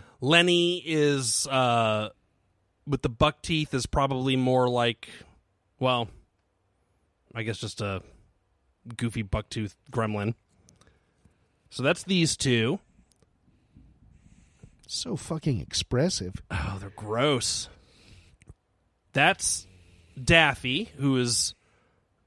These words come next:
Speaker 1: modeled after, obviously, Daffy Duck. And then, of course, we had the gremlin jumping out of the computers, who is Mohawk.
Speaker 2: Yeah.
Speaker 1: They make up the, the main
Speaker 2: Quadrum.
Speaker 1: <laughs> quadrum of gremlins.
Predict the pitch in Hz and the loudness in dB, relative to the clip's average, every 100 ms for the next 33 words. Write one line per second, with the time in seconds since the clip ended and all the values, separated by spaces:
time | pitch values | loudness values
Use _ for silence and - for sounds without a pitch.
0 | - 123 131 131 131 120 110 127 110 110 | -4 2 4 4 2 0 0 -2 0 -2
1 | 113 110 110 101 95 95 101 - 127 247 | -2 -2 -4 -4 -8 -6 -8 2 4 4
2 | - - _ _ _ _ 113 123 123 - | 0 -20 _ _ _ _ -2 0 0 0
3 | 131 - 127 113 117 107 113 107 _ 135 | -2 0 -4 -2 -2 0 -4 -4 _ -2
4 | 127 120 117 110 113 110 117 110 107 101 | 0 2 0 0 -2 -2 -2 -2 -2 -2
5 | 101 104 _ - - 165 151 147 - - | -2 -2 _ -6 2 2 2 0 -4 -6
6 | 127 123 104 113 131 107 95 78 - - | -2 -2 -4 0 2 2 -2 -10 -18 -10
7 | 80 58 - _ _ _ - 117 117 117 | -8 -8 -16 _ _ _ -10 -4 -2 0
8 | 113 120 117 113 110 104 98 - - _ | -2 -4 -4 -6 -6 -4 -6 -10 -18 _
9 | _ _ _ _ _ - - _ _ _ | _ _ _ _ _ -20 -20 _ _ _
10 | _ _ - 117 110 110 120 127 123 127 | _ _ -16 -4 0 2 2 2 2 4
11 | 123 127 123 143 143 147 151 - - - | 4 2 4 4 6 4 2 0 -12 -6
12 | 123 - 165 160 - - - 196 208 170 | -4 2 6 6 6 4 4 6 6 4
13 | 151 170 160 156 156 156 165 - | 2 4 6 6 4 4 2 -4